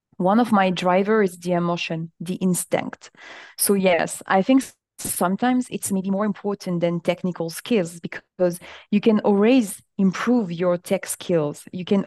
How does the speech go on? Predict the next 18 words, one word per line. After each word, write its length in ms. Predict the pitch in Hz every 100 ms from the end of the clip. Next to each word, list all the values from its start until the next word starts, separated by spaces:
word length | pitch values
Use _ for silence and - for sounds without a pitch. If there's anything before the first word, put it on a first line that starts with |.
| -
always 400 | 196 202 202 185
learn, 580 | 180 185 202 165 175 185
uh, 140 | - 170
something 760 | - 190 185 - 180 175 170
super 380 | - 208 185 190
specific, 840 | - - 190 175 - - 190 - - - -
but 200 | 190 185 -
not 240 | 202 214
necessarily 480 | 196 190 - 180 175
the 160 | 170 165
empathy, 440 | 165 160 - 165
not 260 | 175 190 202
necessarily 460 | 190 - 180 170
the 160 | 170 -
emotion 520 | 190 180 170 165 165 165 - -
you 160 | 185 208
have. 420 | 190 190 247 233 -
And, 280 | 190 185